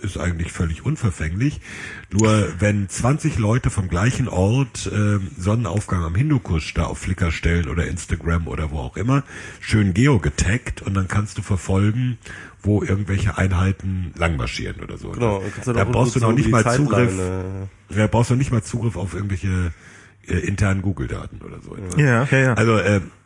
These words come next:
Speaker 1: das ist schon, äh, es gibt natürlich in, in, in allen Armeen dann auch immer wieder entsprechende Verbote.
Speaker 3: Mhm.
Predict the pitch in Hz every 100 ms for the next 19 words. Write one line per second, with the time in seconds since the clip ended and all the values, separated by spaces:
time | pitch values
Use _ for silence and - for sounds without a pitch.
0 | _ - - 95 101 - 95 - 110 120
1 | 165 165 - 110 107 - - - - -
2 | - 110 - 87 - 95 82 90 85 78
3 | - 78 80 76 - 107 107 90 82 98
4 | 104 80 78 92 85 80 - - - 73
5 | 69 - - 90 101 - 156 170 165 123
6 | 101